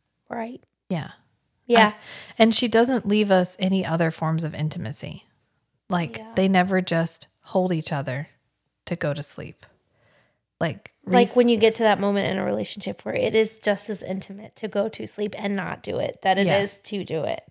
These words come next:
Speaker 2: Yeah.
Speaker 1: And it's almost like a, a piv-, it's like a, an accolade.
Speaker 2: Right.
Speaker 1: To get to the point where it's like, "Oh, well, we, we are just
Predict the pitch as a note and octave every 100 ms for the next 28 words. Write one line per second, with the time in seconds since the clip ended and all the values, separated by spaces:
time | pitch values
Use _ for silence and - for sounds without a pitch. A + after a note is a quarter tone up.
0 | - F#3+ C3 B3 B3 A#3+ - A3 A3+ A3
1 | - G#3 - - G3+ G3 B2+ - F3 -
2 | - G#3 F#3 A3 A3 B3+ G3+ F3+ G3 -
3 | _ _ _ _ - A3+ A3 G3 G3+ -
4 | C2 - - _ _ G3 D#3+ A#2+ B3 A3+
5 | A3+ A3 A#3 A3+ G#3 G#3 G3 - F#3 F3
6 | - - A3 G#3+ G3+ G#3 G3 - _ -
7 | G#3 G#3 G3 F#3 G#3 F3 - -